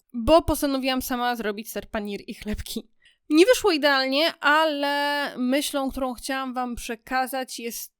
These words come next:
to, że robienie w domu chleba jest super. I mam tu na myśli zarówno i wszelkiej, e, maści, lawasze, roti, ciapatti, placki, pity, które lubię dużo bardziej niż taki chleb z piekarni. Z serem jest trochę trudniej i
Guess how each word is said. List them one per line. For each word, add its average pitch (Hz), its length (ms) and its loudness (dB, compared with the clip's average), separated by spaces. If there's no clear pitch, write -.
to, 247 360 4
że 240 120 -2
robienie 254 320 -2
w 240 40 -8
domu 233 200 -4
chleba 226 240 -4
jest 226 160 -8
super. 302 480 -6
I 302 100 2
mam 285 220 2
tu 320 100 -2
na 262 120 0
myśli 262 240 -6
zarówno 233 400 -4
i 233 100 -10
wszelkiej, 226 760 -8
e, 202 340 -4
maści, 202 360 -6
lawasze, 208 500 -2
roti, 208 380 -6
ciapatti, 202 540 -6
placki, 202 460 -8
pity, 202 520 -6
które 190 680 -4
lubię 214 240 -2
dużo 208 200 -6
bardziej 190 380 -4
niż 190 300 -12
taki 214 400 -8
chleb 196 240 -6
z - 60 -12
piekarni. - 680 -12
Z - 80 -14
serem 440 240 2
jest 392 120 0
trochę 311 180 4
trudniej 294 580 -2
i 254 160 -8